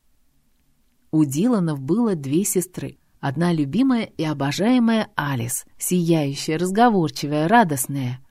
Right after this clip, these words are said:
Вторая, ненавистная и в тот же момент для них существующая,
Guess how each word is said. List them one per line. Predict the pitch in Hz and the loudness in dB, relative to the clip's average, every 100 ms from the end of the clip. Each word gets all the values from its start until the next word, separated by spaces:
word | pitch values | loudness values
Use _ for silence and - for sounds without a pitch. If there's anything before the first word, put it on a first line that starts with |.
| - - | -20 -20
Вторая, | - 131 123 143 170 139 - | -8 -4 -2 -2 -4 -6 -4
ненавистная | 160 160 156 156 175 - 147 143 | -2 0 0 0 -2 -2 -2 -2
и | - 165 | -2 -4
в | |
тот | - 180 | 2 2
же | 180 | 2
момент | 165 175 220 180 | 0 2 2 2
для | 160 170 | 0 2
них | 214 - | 0 -2
существующая, | 208 - - 185 165 139 131 - 135 | -6 -6 -10 -2 0 0 -4 -8 -8